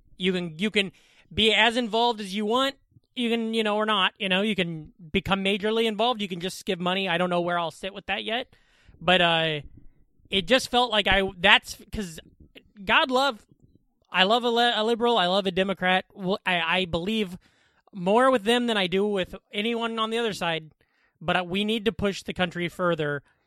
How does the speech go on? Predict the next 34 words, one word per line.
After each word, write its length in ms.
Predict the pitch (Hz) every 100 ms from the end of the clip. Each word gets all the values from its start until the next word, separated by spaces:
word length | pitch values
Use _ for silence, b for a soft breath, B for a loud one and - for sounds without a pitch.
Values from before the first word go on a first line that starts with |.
| _
if 100 | - 156
we 140 | 180
wanna 300 | 165 175 175
have 160 | 170 170
a 80 |
chance 420 | 160 - 175 180 180
at 80 |
a 60 | 160
future. 440 | 185 202 254 254 -
And 180 | 196 185
so 280 | 202 190 - b b -
just 260 | 220 -
giving 360 | 170 240 302 269
them 200 | 262 247
that 220 | 240 233 -
ten 240 | 226 226
dollars 360 | 214 196 208 180
for 80 | 170
the 100 | 160
first 240 | 160 151
time 180 | 165 151
made 160 | 160 165
me 140 | 170
feel 200 | - 175 160
like 180 | 156
I'm 240 | 151 160 156
h-, 100 | 170
at 100 | 185
least 360 | 180 214 185 -
trying 240 | 190 175
to 60 | 160
help 220 | 156 147
that 220 | 143 127
more, 240 | 143 143